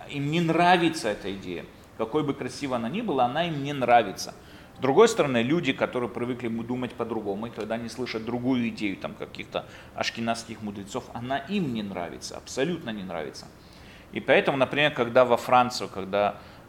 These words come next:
э, Рав Шломо Минаар, он поднял, э, восстание, ну, восстание, он поднял возмущение против учеников Рамбама,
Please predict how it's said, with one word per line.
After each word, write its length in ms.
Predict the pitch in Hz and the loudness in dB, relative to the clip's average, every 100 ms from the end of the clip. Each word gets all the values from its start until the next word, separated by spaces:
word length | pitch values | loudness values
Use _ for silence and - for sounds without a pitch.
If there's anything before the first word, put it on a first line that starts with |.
| - | -2
э, 520 | 104 104 104 101 101 | 2 4 4 4 2
Рав 140 | 104 | 0
Шломо 420 | - 127 131 127 | -4 0 0 0
Минаар, 560 | 113 113 113 113 110 95 - - - | -2 -2 2 4 2 0 -10 -16 -16
он 80 | 104 | -12
поднял, 560 | 104 101 110 113 110 - - - - - | -10 -8 -2 0 -2 -8 -18 -20 -20 -12
э, 340 | - 104 101 101 | -4 0 2 0
восстание, 540 | 101 - - 123 120 | -2 -6 0 0 0
ну, 160 | 143 98 - | -6 -10 -10
восстание, 380 | - - 87 87 | -8 -4 -4 -6
он 80 | - | -8
поднял 340 | 101 110 120 | -6 0 0
возмущение 680 | 113 113 123 123 - 143 117 | 0 -2 -2 -4 -4 -2 -4
против 320 | - 104 104 | -2 -4 -4
учеников 580 | 104 - 107 104 117 - | -10 -8 -10 -4 -4 -4
Рамбама, 540 | 101 95 98 104 147 | -4 -2 -4 -6 -8